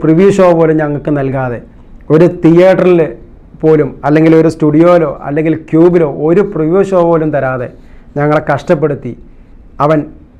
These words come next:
അറുപത്തഞ്ച്, അറുപത്തിരണ്ട് തിയേറ്ററിൻ്റെ ലിസ്റ്റ് തന്ന് വെറും കേവലം രണ്ടേ രണ്ട് തിയേറ്ററിൽ ഓരോ ഷോ വീതം ഒരാഴ്ച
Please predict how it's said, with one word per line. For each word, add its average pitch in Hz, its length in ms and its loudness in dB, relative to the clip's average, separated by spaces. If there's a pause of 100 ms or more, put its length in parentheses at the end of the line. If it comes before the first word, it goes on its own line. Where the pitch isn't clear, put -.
(180)
അറുപത്തഞ്ച്, 180 540 0 (100)
അറുപത്തിരണ്ട് 180 500 0
തിയേറ്ററിൻ്റെ 160 480 0
ലിസ്റ്റ് 151 320 -4
തന്ന് 127 220 -6 (200)
വെറും 151 220 -4 (220)
കേവലം 160 380 2 (100)
രണ്ടേ 156 280 2 (120)
രണ്ട് 160 260 0
തിയേറ്ററിൽ 139 400 -6 (220)
ഓരോ 170 200 2 (120)
ഷോ 160 120 0 (120)
വീതം 127 260 -8 (640)
ഒരാഴ്ച 175 480 2